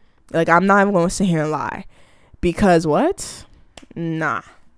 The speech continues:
I don't think I could do the nine-to-five. I realized that. I, I realized that. I don't think I could do the nine-to-five anymore.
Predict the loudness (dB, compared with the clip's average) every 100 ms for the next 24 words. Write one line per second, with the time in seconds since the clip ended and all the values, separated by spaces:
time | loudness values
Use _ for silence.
0 | _ _ _ _ _ _ _ -6 0 2
1 | 2 0 -4 -4 -4 -4 -4 -4 -6 -10
2 | -12 -10 -10 -12 -18 _ _ -20 -20 -20
3 | -20 -20 -10 0 0 4 2 4 2 0
4 | 0 0 0 -2 -2 0 0 2 0 0
5 | -4 -8 -8 -4 -4 -4 -8 -6 -6 -6
6 | -6 -4 -6 -8 -4 -4 -4 -8 -8 -6
7 | -4 0 2 2 0